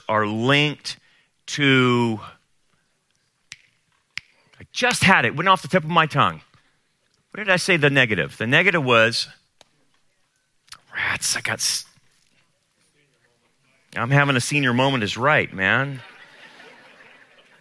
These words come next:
Faith. Okay. Okay, got it. Okay, so, uh, okay, so, so James is correlating good works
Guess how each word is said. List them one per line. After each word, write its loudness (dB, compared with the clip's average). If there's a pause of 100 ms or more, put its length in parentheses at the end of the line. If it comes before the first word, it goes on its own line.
(1300)
Faith. -20 (800)
Okay. 2 (2750)
Okay, 2
got 4
it. -6 (440)
Okay, 4
so, 4
uh, 0
okay, 4
so, 0
so -2
James 0
is 0
correlating 4 (1600)
good 2
works 2